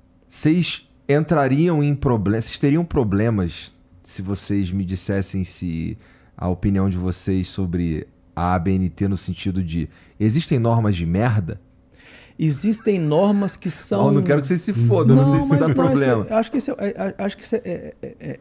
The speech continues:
Speaker 2: é consenso na engenharia. Ah, existem normas que eles deveriam estabelecer, mas deixa o ponto em aberto.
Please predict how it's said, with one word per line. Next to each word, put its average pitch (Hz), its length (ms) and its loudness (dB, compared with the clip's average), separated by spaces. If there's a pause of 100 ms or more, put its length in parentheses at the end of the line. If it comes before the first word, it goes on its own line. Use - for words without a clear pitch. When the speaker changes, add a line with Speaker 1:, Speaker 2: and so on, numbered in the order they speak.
Speaker 2:
é - 20 -4
consenso 156 580 -6
na 151 80 -2
engenharia. 131 400 -4 (1300)
Ah, 143 560 -2 (800)
existem 196 580 0
normas 214 640 0
que 233 580 -2 (960)
eles 170 280 2
deveriam 175 640 2
estabelecer, 170 760 0
mas 196 180 0
deixa 170 220 -2
o 147 40 -8
ponto 156 280 -6
em 165 60 -4
aberto. - 520 -10